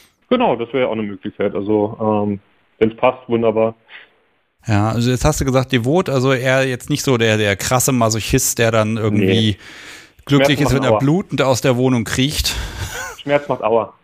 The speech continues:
Speaker 1: Äh, <laughs> es ist ein, ähm,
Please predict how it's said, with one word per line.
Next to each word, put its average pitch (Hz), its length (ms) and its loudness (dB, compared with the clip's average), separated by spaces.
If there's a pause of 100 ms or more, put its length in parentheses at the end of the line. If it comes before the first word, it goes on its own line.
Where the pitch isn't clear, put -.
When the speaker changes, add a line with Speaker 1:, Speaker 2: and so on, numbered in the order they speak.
(420)
Speaker 1:
Äh, 117 220 2 (300)
<laughs> - 40 -
es 156 100 0
ist 160 140 0
ein, 165 260 2 (360)
ähm, 131 560 0